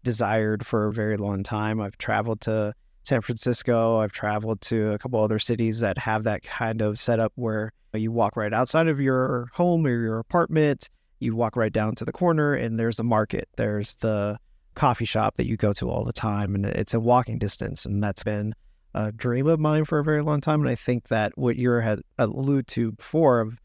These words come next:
being in this particular environment and allowing you to be, one, your best self, but also be your best creative. I think that for me, being in that area would allow me to do and really gain more inspiration.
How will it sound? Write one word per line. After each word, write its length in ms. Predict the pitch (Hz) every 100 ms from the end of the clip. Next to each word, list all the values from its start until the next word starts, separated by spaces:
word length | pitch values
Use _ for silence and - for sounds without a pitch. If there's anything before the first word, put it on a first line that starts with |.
| - - -
being 260 | 131 131 123
in 120 | 113
this 160 | 113
particular 420 | - - 117 110 110
environment 520 | 113 107 104 104 - -
and 180 | 113
allowing 380 | - 107 107 110
you 80 | 110
to 80 | 113
be, 240 | 117 113 -
one, 280 | 131 135 123
your 160 | 113
best 240 | 113 123 -
self, 280 | 123 123 -
but 140 | 110
also 260 | 110 107 117
be 140 | 113
your 120 | 107
best 240 | 101 101 -
creative. 420 | 107 117 147 - _ _ - -
I 80 | 117
think 240 | - 113 -
that 180 | 107
for 140 | - 113
me, 460 | 113 117 113 110 110 _ 123
being 440 | 139 139 139 131 -
in 280 | - 127 117
that 220 | 113 107 -
area 640 | 120 123 110 107 101 98 - _ _ -
would 200 | 110 110
allow 260 | 107 107 107
me 160 | 107
to 140 | - 110
do 240 | - 113 110
and 260 | 113 113 - -
really 280 | 135 120 117
gain 360 | 107 113 110
more 240 | 110 110 101
inspiration. 640 | 104 - 101 123 - 170